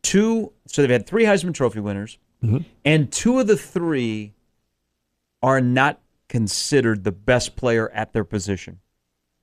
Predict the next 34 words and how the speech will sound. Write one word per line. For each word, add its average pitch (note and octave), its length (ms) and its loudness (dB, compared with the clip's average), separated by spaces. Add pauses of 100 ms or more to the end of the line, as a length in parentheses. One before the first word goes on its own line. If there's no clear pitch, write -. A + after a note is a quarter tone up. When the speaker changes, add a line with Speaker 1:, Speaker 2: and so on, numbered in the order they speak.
(140)
Speaker 1:
Now, B2+ 160 0
Rozier C3 500 4
is, G#2 240 -4 (100)
I A2 40 -6
mean, A2 120 -2
you, A#2+ 160 -2
you A#2+ 120 0
might G#2 140 -2
be A2+ 40 4
Speaker 2:
Yeah. A2 60 4
Speaker 1:
splitting G#2+ 340 0
hairs G#2+ 240 0
here, G2+ 180 -4
him G#2+ 200 0
and G#2+ 80 -2
L G#2 100 -4
P. D#3 60 6
Speaker 2:
Yeah. - 160 6 (420)
Speaker 1:
But D3 320 4 (720)
Crouch F3+ 540 2
is B2 680 0 (1500)
probably E3 220 0
not C3+ 120 4
when C3 120 2
you A2+ 80 0
start B2 240 2
running D3 260 0
off B2 220 0
quarterbacks C3+ 500 0
at A2 60 -8
Nebraska A#2 500 0
of F#2+ 160 -4
guys A#2 320 2
that A2 160 -2